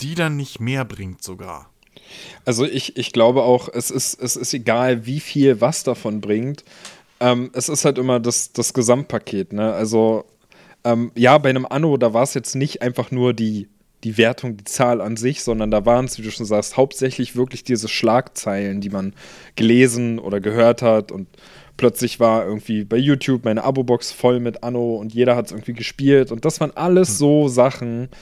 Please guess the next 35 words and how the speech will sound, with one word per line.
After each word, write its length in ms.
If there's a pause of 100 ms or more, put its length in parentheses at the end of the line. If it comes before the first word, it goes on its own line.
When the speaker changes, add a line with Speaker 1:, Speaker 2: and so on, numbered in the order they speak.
(460)
Speaker 2:
ähm, 540 (280)
die 160
mich 280
halt 120
einfach 240
dazu 300
gebracht 380
haben, 260 (800)
ja, 540 (400)
hm, 500 (480)
es 140
gibt 180
ja 80
so 140
viele 260
Leute, 580
die 160
loben 380
Anno 460
und 260
das 160
muss 140
ja 80
einen 80
Grund 280
haben, 260
warum 340
es 180
davon 320
so 120
viele 320
Teile 380
gibt 380
und 240 (140)
warum, 480